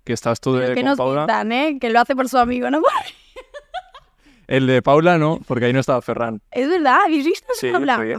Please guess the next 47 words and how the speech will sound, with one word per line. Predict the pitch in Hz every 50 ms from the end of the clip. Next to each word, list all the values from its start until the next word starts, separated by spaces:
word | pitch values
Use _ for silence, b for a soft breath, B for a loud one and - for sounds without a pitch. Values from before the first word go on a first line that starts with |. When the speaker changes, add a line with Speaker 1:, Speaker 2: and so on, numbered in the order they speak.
| 254 294
Speaker 2:
Ay, | 339 370 403 415 427 440 -
ese | 262 220 247
fue | 214 269
el | 262
primero | 277 277 262 254
de | 254 240
todos. | 202 226 226 220 202 190 180 - - - _ _ _ _
Speaker 1:
Estuviste | - 101 - - 113 117 113 - 127 127
de | 117 117 113 117 -
Speaker 2:
Ujú. | 107 104
Speaker 1:
telonera, | - 113 113 117 117 117 110 98 95 101 101 _
que | - - 104
va. | 104 104 101 120 131 - _ _ _ _ -
Speaker 2:
Para | 240 226 220 214
mí | 226 220 233
por | 233 269 269
Speaker 1:
Sí. | 277
Speaker 2:
dentro | 277 277 269 320
fue | 262 302 311
un | 302 277
drama. | 220 196 196 208 214 196
Speaker 1:
Sí. | 190 151 147 156 127 - _ _
Speaker 2:
Porque | - 240 226 214
piensa | 220 214 - 254
que | 247 269
tú | 214 262 262
vas | 254 254 -
ahí | 277 269 269 269
a | 262
hacer | 254 - 277
de | 269 240 190
telonera, | 233 208 202 196 214 240 262 254 254 240 254 285 294 - - 220 _ _ _ -
eh, | 233 226 214 208 208 202 202 - -
para | - 226 220
un | 240 262
público | 294 311 294 262 - 220 208 -
que | - 226 208
no | 214
es | 226 -
el | 277 240
tuyo | - 294 302 277 269 269 311 330
y | 285 247
en | 233
realidad | 208 214 202 208 196 196 196 214
yo | 240 262 254
como | - 240 233 220 185
tal | - 214 247 302